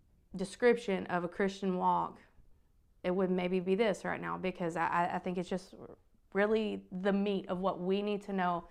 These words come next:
in order to be a Christian. So I'm just gonna go, uh, step by step. Verse one, mine sa-, my translation says, "The elder." So that's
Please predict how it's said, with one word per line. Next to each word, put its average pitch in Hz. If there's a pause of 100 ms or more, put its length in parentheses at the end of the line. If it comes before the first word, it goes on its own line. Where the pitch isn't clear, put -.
(360)
in 214
order 208
to 190
be 190
a 185
Christian. 185
So 185 (360)
I'm 262
just 285
gonna 277
go, 226
uh, 185
step 208
by 214
step. 175 (480)
Verse 202
one, 185
mine 196
sa-, 175
my 196
translation 180
says, 175 (120)
"The 175
elder." 175
So 175
that's 185